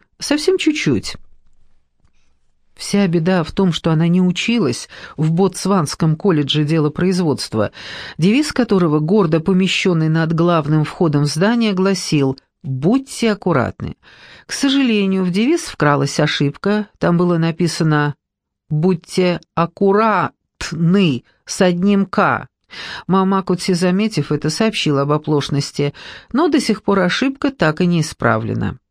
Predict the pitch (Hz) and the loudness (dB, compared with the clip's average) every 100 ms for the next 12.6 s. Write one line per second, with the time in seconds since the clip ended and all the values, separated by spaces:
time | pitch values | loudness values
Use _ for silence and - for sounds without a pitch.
0 | _ _ _ _ _ _ _ - 156 285 | _ _ _ _ _ _ _ -2 0 2
1 | 339 - 233 262 262 233 190 165 175 170 | 0 0 0 0 0 -2 -2 0 0 2
2 | 208 208 202 190 185 208 175 151 117 120 | 2 2 2 0 0 0 2 0 0 -2
3 | - 156 240 277 185 135 - 156 147 143 | -2 0 0 0 0 0 0 -2 0 2
4 | 143 151 160 147 120 107 - 120 - - | 2 0 2 0 -2 -4 -4 -4 -4 -12
5 | - - - - 151 165 247 285 190 160 | -20 -20 -18 -2 0 2 0 0 0 2
6 | 185 185 - 202 185 - 185 160 123 107 | 0 -2 -2 -2 -2 -2 0 2 0 -2
7 | - 110 - _ _ _ _ _ _ _ | -6 -10 -10 _ _ _ _ _ _ _
8 | _ _ - 175 208 277 262 - 156 135 | _ _ -6 0 2 2 0 0 2 2
9 | 131 156 151 - 139 135 143 139 135 139 | 0 0 -2 0 -2 0 -2 0 0 0
10 | 175 214 214 208 - _ _ _ - 143 | 0 -2 -2 -4 -6 _ _ _ -2 0
11 | 147 202 196 190 160 143 147 185 - 185 | 0 0 0 0 0 2 2 0 -2 -2
12 | 160 143 151 160 180 - | 0 2 0 0 -2 -6